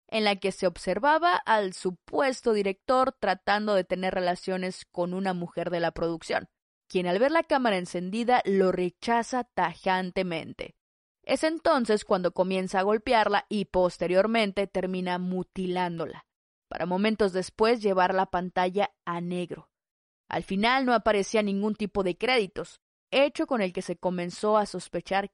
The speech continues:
cada vez más de esta película, que por cierto se titulaba Snuff. Sin embargo, poco después y en medio de una gran polémica, el productor tuvo que salir a dar la cara y decir que la violencia mostrada en el filme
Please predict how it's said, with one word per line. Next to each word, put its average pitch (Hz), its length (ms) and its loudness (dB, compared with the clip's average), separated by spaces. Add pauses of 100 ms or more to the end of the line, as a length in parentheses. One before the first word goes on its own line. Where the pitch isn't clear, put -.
(120)
cada 220 320 4
vez 185 220 -2
más 190 420 0
de 180 160 0
esta 180 240 -6
película, 196 600 -2 (460)
que 175 100 -2
por 147 200 -4
cierto 175 500 0
se 170 260 -4
titulaba 180 800 0
Snuff. - 580 -10 (1400)
Sin 185 280 -8
embargo, 277 560 2 (100)
poco 285 280 2
después 190 520 0
y 190 140 -4
en 185 240 0
medio 262 260 2
de 202 120 4
una 208 240 0
gran 208 300 -2
polémica, 185 640 0
el 185 100 -2
productor 185 560 0
tuvo 196 320 -2
que 185 140 -8
salir 190 360 -4
a 180 80 2
dar 175 180 0
la 175 120 -2
cara 208 380 2 (320)
y 175 100 -6
decir 175 340 -2
que 190 100 0
la 180 120 4
violencia 185 480 0
mostrada 180 500 -2
en 175 100 -4
el 170 120 -4
filme 233 520 -2